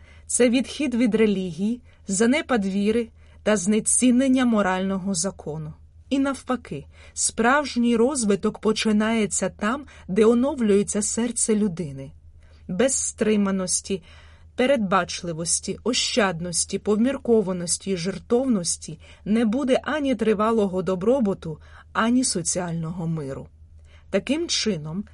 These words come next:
християнська демократія — це не тільки соціальна практика, а насамперед форма духовного свідчення. Її джерело у внутрішньому наверненні,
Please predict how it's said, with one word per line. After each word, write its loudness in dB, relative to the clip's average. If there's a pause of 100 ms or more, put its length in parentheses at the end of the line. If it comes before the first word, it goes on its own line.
(200)
християнська 2
демократія — -2
це 0
не 4
тільки -2
соціальна 0
практика, -6 (340)
а -2
насамперед 0
форма 0
духовного 0
свідчення. -6 (560)
Її 2
джерело 2 (400)
у 2
внутрішньому 2
наверненні, -2